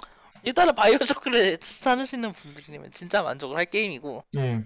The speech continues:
Speaker 1: 그렇지 않더라도 새로운 액션, 그런 새로운 좀 생각, 머리 좀, 뭐라고 해야 되나? 플레이하면서 트위스트 같은 애가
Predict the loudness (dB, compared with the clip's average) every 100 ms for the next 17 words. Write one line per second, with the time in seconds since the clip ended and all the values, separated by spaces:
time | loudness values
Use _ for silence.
0 | _ _ _ _ _ _ 2 2 2 -2
1 | -2 -4 -2 0 0 -4 -6 -8 _ _
2 | _ _ -10 0 2 0 -2 -10 -12 -10
3 | -10 -10 -10 -4 -4 -4 -6 -6 -8 -14
4 | _ _ _ _ _ _ _ _ -20 _
5 | -20 -20 _ _ -20 -10 -6 -4 4 4
6 | 6 6 4 4 2 2 -8 -14 _ 2
7 | 2 4 0 -2 -4 -2 0 0 0 -2
8 | 0 0 0 -6 -8 -8 _ -4 -4 -8
9 | -14 -14 -12 -10 -2 -2